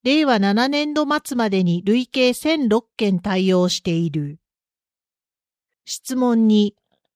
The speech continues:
自治会加入の有無に関わらない地域参加の仕組みや、地域活動情報の発信について伺う。部長。興味のある活動だけ参加することも、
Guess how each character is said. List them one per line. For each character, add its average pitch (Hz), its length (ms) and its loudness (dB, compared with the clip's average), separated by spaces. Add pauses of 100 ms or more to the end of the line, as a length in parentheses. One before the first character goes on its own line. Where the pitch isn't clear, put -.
(340)
自 202 100 -8
治 - 200 -8
会 311 240 0
加 302 180 -4
入 302 220 -2
の 294 160 0
有 320 120 -2
無 311 140 -2
に 233 160 0
関 247 340 -2
わ 254 120 2
ら 240 140 0
な 196 140 2
い 180 120 -2
地 277 220 -2
域 - 200 -12
参 294 260 -6
加 247 160 -2
の 190 120 4
仕 - 160 -6
組 208 260 0
み 202 80 2
や、 196 220 -2 (400)
地 294 220 -2
域 - 200 -18
活 285 340 -6
動 302 220 0
情 302 300 -2
報 233 280 0
の 196 120 0
発 185 240 -4
信 254 280 -4
に 262 160 -4
つ 262 180 -6
い 233 120 -4
て 180 140 0
伺 170 500 -4
う。 151 280 -8 (1160)
部 208 120 -6
長。 202 500 -2 (640)
興 339 260 2
味 311 140 -2
の 254 180 0
あ 269 80 2
る 254 100 -4
活 220 360 -10
動 247 220 2
だ 233 120 -2
け 240 120 -6
参 233 260 -4
加 247 140 -4
す - 120 -6
る 233 120 -4
こ 220 140 -4
と 220 140 -2
も、 185 260 -2